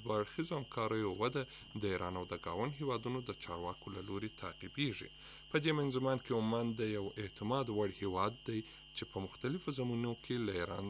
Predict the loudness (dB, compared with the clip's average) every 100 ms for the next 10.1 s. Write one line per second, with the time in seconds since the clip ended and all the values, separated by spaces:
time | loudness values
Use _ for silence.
0 | -2 -2 -2 -2 -2 -2 -2 -4 -4 0
1 | 2 0 -4 -4 -4 -4 -4 -6 -6 -8
2 | -10 -14 -16 -16 0 2 6 4 4 4
3 | 2 2 0 2 0 2 2 2 2 0
4 | 0 -2 -2 -2 -2 -2 0 0 0 -2
5 | -4 -2 -2 -2 0 -2 -2 -2 0 0
6 | 2 2 2 -2 -4 -8 -16 -16 0 2
7 | 4 4 4 4 4 4 2 2 0 2
8 | 0 0 -6 0 0 0 -2 -4 -6 -4
9 | -2 0 0 0 -2 -2 0 0 0 0
10 | 2